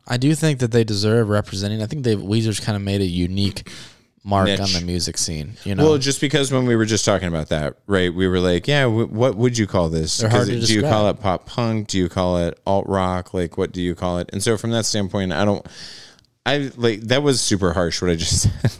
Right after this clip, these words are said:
Speaker 2: Like, I don't mean to hate that much on Weezer.
Speaker 1: <laughs>
Speaker 2: Like, I'm a, I'm,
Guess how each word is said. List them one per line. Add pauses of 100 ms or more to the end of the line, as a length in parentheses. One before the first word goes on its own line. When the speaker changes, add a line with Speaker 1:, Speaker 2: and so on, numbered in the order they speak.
Speaker 2:
Like,
I
don't
mean
to
hate
that
much
on
Weezer.
Speaker 1:
<laughs>
Speaker 2:
Like,
I'm
a, (160)
I'm,